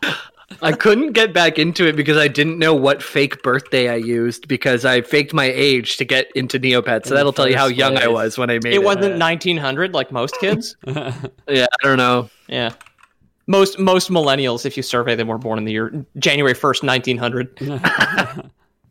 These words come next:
Speaker 1: And yet Steam still asks me if I'm old enough.
Speaker 3: Yeah, me
Speaker 1: <laughs>
Speaker 3: too, constantly. <laughs> Uh, so Alatreon is described as a living natural disaster.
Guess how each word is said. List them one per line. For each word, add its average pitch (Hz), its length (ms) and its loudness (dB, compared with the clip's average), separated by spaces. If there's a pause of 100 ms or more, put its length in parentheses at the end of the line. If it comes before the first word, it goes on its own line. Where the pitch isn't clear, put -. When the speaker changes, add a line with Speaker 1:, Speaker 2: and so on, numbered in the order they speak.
(440)
Speaker 1:
And 151 220 0
yet 160 140 2
Steam 180 240 0
still 190 280 0
asks 180 220 0
me 135 80 -6
if 120 100 -8
I'm 131 120 -6
old 127 160 -6
enough. - 220 -16 (680)
Speaker 3:
Yeah, 302 260 4
me 190 220 2
Speaker 1:
<laughs> - 20 -2
Speaker 3:
too, 262 200 0 (120)
constantly. 196 580 -4
<laughs> 226 380 0 (920)
Uh, 180 180 4
so 196 160 2
Alatreon 247 540 2
is 214 80 0
described 151 640 0
as 147 200 0
a 147 60 2
living 143 560 0
natural 127 380 0
disaster. 120 720 -2